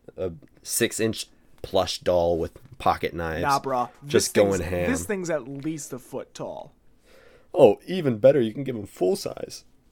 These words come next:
Speaker 2: Well, I
Speaker 1: I
Speaker 2: don't
Speaker 1: think,
Speaker 2: know
Speaker 1: I
Speaker 2: if,
Speaker 1: think it would be great.
Speaker 2: I don't know if I'd say that's full size. I mean, if you look at the movies, typically
Speaker 1: No,
Speaker 2: they're
Speaker 1: I mean, you could, I mean,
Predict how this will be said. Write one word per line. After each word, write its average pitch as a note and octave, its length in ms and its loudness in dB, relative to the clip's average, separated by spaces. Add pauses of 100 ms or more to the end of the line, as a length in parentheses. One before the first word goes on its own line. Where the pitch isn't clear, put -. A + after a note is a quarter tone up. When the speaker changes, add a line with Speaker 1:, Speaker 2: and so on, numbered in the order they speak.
(1000)
Speaker 2:
Well, A#3+ 380 2 (100)
I D4 60 -2
Speaker 1:
I D#4+ 40 4 (100)
Speaker 2:
don't - 60 4
Speaker 1:
think, D#3 160 6
Speaker 2:
know - 40 0
Speaker 1:
I A#2+ 40 8
Speaker 2:
if, A#2+ 60 2
Speaker 1:
think G#2+ 120 0
it - 20 0
would F2 80 0
be D#2 100 -10
great. - 140 -6
Speaker 2:
I D#4+ 80 4
don't D#4 120 -2
know A3 120 4
if F#3 100 0
I'd D#3+ 160 0
say D#3 220 -2
that's C3 360 -6
full C#4 460 -4
size. B2 520 -6
I D3 40 -4
mean, D3+ 160 -8
if D3+ 120 -10
you F3+ 100 -4
look G#3 160 -4
at E3 80 -8
the D3+ 60 -12
movies, C#3+ 500 -6
typically G3 580 -4
Speaker 1:
No, G3+ 200 4
Speaker 2:
they're E3+ 100 4
Speaker 1:
I D3+ 120 4
mean, E3+ 180 4
you C#3+ 160 2
could, D#3 240 0
I A#2+ 100 2
mean, B2+ 300 -4